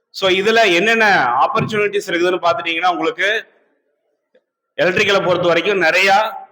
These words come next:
ஆப்பர்ச்சுனிட்டி, கவர்மெண்ட் சைடு ஆகட்டும் அல்லது பிரைவேட் செக்டர் ஆகட்டும், எந்த விதமான ஒரு சின்ன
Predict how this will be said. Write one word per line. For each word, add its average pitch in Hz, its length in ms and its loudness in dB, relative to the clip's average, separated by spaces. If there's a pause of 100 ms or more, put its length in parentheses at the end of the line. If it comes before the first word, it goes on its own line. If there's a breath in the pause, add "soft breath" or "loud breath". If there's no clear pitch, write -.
ஆப்பர்ச்சுனிட்டி, 151 580 -2 (120)
கவர்மெண்ட் 170 380 0
சைடு 160 180 0
ஆகட்டும் 156 320 0
அல்லது 160 260 0
பிரைவேட் 160 320 -4
செக்டர் 151 240 -2
ஆகட்டும், 143 420 0 (680)
எந்த 196 300 0
விதமான 202 500 2
ஒரு 175 200 -2
சின்ன 202 280 -4